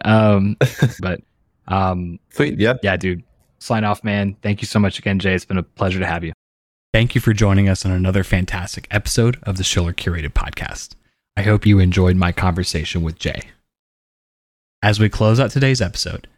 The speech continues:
Speaker 1: don't forget to subscribe to our podcast on your favorite platform to ensure you never miss an episode.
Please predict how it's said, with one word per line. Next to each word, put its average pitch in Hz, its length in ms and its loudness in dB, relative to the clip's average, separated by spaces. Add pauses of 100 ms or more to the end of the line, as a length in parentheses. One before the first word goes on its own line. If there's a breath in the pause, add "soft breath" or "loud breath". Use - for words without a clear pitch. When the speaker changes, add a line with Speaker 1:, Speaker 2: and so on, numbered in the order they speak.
(160)
Speaker 1:
don't 98 180 2
forget 101 280 2
to 117 80 -2
subscribe 101 520 -2
to - 100 2
our 101 80 4
podcast - 640 -4
on 95 80 2
your 87 100 -4
favorite 117 280 2
platform 98 600 0
to - 120 -2
ensure 92 240 2
you 90 120 0
never 92 240 -2
miss 87 220 0
an 85 60 -2
episode. - 420 -10